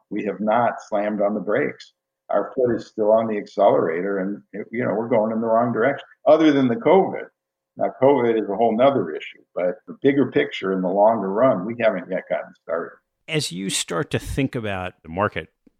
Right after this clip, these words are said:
Speaker 2: pricing emissions more efficiently, what are the different ways you could participate in that in the markets?
Speaker 1: So there's a lot of different ways, and it's not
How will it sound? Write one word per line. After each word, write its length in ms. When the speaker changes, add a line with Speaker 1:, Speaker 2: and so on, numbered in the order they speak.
Speaker 2:
pricing 580
emissions 440
more 160
efficiently, 420
what 180
are 100
the 100
different 460
ways 680
you 200
could 640
participate 720
in 140
that 240
in 180
the 60
markets? 680
Speaker 1:
So 180
there's 200
a 60
lot 360
of 100
different 320
ways, 500
and 160
it's 180
not 300